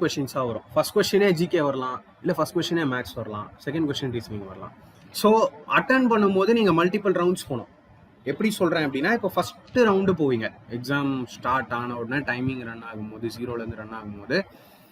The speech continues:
ஃபர்ஸ்ட் ரவுண்டு போகும்போதே உங்களோட மைண்ட் செட் என்னவா இருக்கணும்னா, எழுபத்தஞ்சு கொஸ்டினையும் நீங்க பாத்துரணும்.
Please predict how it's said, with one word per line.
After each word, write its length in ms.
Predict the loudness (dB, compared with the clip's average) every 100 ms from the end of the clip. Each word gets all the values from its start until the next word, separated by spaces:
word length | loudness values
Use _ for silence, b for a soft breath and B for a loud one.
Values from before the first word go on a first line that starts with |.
| B B -20 -4
ஃபர்ஸ்ட் 400 | 0 0 -2 0
ரவுண்டு 340 | 4 4 4 2
போகும்போதே 720 | 2 2 2 0 0 2 2
உங்களோட 640 | 4 4 4 2 2 -2 -4
மைண்ட் 220 | -4 -4
செட் 200 | -4 -4
என்னவா 300 | -6 -6 -6
இருக்கணும்னா, 360 | -6 -2 2 6
எழுபத்தஞ்சு 680 | 6 6 4 2 2 2 0
கொஸ்டினையும் 400 | -4 -2 -2 2
நீங்க 240 | 0 0 0
பாத்துரணும். 460 | 0 0 -4 -6